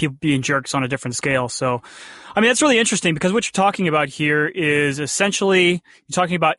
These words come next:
information or access to information being like a utility, like electricity or water. Uh, living kind of out in the, out in the country myself, you know, my internet providers are gonna be, uh, the, the radio towers.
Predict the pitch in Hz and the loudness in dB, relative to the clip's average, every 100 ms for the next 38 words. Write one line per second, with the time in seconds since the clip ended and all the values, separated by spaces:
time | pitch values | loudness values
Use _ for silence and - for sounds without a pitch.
0 | - 202 - 208 185 170 170 151 147 - | -2 -4 0 0 2 0 -2 -2 -2 -2
1 | 214 240 185 160 160 143 143 143 135 147 | -2 0 -2 -2 -2 -2 -2 -2 -2 -2
2 | 139 139 - - _ _ 156 156 151 143 | -4 -4 -12 -20 _ _ 0 0 0 0
3 | 143 143 143 131 - 147 139 139 139 135 | -2 -2 -2 -2 0 0 2 0 0 0
4 | 143 135 147 135 143 139 139 135 127 131 | -2 0 -2 -2 -2 0 2 0 2 2
5 | 131 127 - - - - _ 135 139 147 | 2 -2 -4 -14 -20 -20 _ 0 2 4
6 | 175 240 240 214 214 196 196 160 151 147 | 4 4 2 2 2 2 2 2 2 2
7 | - 180 190 151 143 214 - 151 131 - | 2 0 0 -2 -2 -2 0 -2 -2 -2
8 | 214 170 147 - - 147 139 139 160 185 | 2 2 0 -4 -6 -2 0 2 2 2
9 | 185 - 185 170 160 165 - 160 143 143 | 0 -2 0 2 0 -2 -4 -2 0 0
10 | 147 151 147 - 165 147 143 139 143 139 | 2 0 -2 -6 -2 0 2 0 -2 -2
11 | 143 143 143 151 135 135 139 135 135 139 | 0 2 0 0 0 0 0 -2 -2 0
12 | 165 185 139 - 127 131 - | 2 2 0 -2 -6 -6 -12